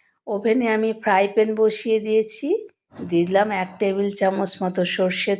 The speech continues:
তেল। সর্ষের তেল দিয়ে ঝালটি করলে কিন্তু অপূর্ব স্বাদ হয়। সত্যি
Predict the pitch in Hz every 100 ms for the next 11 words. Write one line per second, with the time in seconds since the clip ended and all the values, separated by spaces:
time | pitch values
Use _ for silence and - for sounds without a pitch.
0 | - 214 311 403 - _ _ _ _ _
1 | _ _ - 202 196 - 254 247 233 220
2 | 214 226 233 208 185 175 185 233 226 208
3 | 202 214 - - _ _ _ 196 196 190
4 | 320 - _ _ 180 175 175 208 214 220
5 | 220 208 214 220 330 427 - _ _ -
6 | 233 214 - -